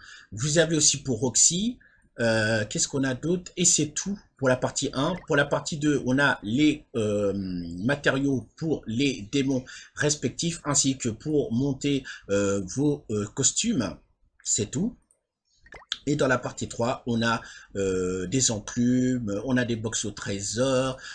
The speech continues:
on a des marteaux, je pense, pendentifs. Est-ce qu'on a des marteaux ? On a des pierres bleues, marteaux de vaisselle, voilà. Donc voilà, c'est tout ce qu'il y a. Mais par contre, je vois, j'ai pas vu le king, moi.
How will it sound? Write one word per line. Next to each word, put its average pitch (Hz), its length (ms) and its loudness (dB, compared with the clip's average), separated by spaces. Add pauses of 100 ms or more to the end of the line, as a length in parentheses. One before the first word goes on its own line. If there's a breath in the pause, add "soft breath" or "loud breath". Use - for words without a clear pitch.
(100)
on 131 140 2
a 131 100 2
des 120 140 0
marteaux, 120 400 -2
je - 120 -4
pense, 127 440 -2 (580 soft breath)
pendentifs. 127 720 -4 (840)
Est-ce 113 120 -12
qu'on 127 140 -4
a 127 60 0
des 120 120 0
marteaux ? 117 360 -2
On 123 40 2
a 123 80 2
des 123 120 2
pierres 123 240 -2
bleues, 123 340 0
marteaux 110 380 -4
de 110 80 -2
vaisselle, 110 580 0 (140)
voilà. 101 340 -2 (380 loud breath)
Donc 147 100 2
voilà, 127 180 2
c'est - 460 2
tout - 80 -6
ce 156 100 4
qu'il - 160 -4
y 147 40 6
a. 160 60 6
Mais 156 100 0
par - 180 -4
contre, 220 180 -4
je - 60 -6
vois, 202 200 -8 (140)
j'ai - 160 -2
pas 175 160 -8
vu 180 160 -6
le 143 80 -10
king, 156 300 -6
moi. 123 320 0